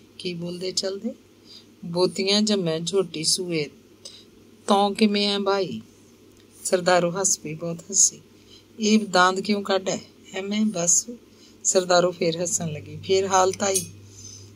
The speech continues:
ਸਰਦਾਰੂ ਚੁੱਪ ਹੋ ਗਈ, ਅੱਖਾਂ ਮੀਚੀਆਂ। "ਹੈਂ? ਕੀ?" ਸਰਦਾਰੂ ਨੇ ਫੇਰ ਅੱਖਾਂ ਮੀਚੀਆਂ। ਜਸਮੇਲ ਕੌਰ ਖਿੜਪੁੜ ਗਈ ਤੇ ਉਹਦੀ ਪਿੱਠ 'ਤੇ ਪੋਲਾ ਜਿਹਾ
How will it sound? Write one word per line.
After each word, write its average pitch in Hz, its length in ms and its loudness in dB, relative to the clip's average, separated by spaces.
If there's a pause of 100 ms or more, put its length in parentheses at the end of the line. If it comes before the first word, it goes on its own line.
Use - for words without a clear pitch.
ਸਰਦਾਰੂ 190 500 6
ਚੁੱਪ 190 260 -2 (120)
ਹੋ 170 80 0
ਗਈ, 170 180 0
ਅੱਖਾਂ 170 280 -4
ਮੀਚੀਆਂ। 160 440 -8 (360)
"ਹੈਂ? 208 180 4 (640)
ਕੀ?" 226 220 4 (640)
ਸਰਦਾਰੂ 175 520 4
ਨੇ 180 120 -2
ਫੇਰ 185 240 2
ਅੱਖਾਂ 170 240 -6
ਮੀਚੀਆਂ। 151 420 -8 (580)
ਜਸਮੇਲ 180 460 2
ਕੌਰ 180 240 -2
ਖਿੜਪੁੜ 190 480 0
ਗਈ 160 220 -2
ਤੇ 170 180 -6
ਉਹਦੀ 175 220 -6
ਪਿੱਠ 170 300 -2
'ਤੇ 175 180 -4
ਪੋਲਾ 190 380 0
ਜਿਹਾ 190 140 -4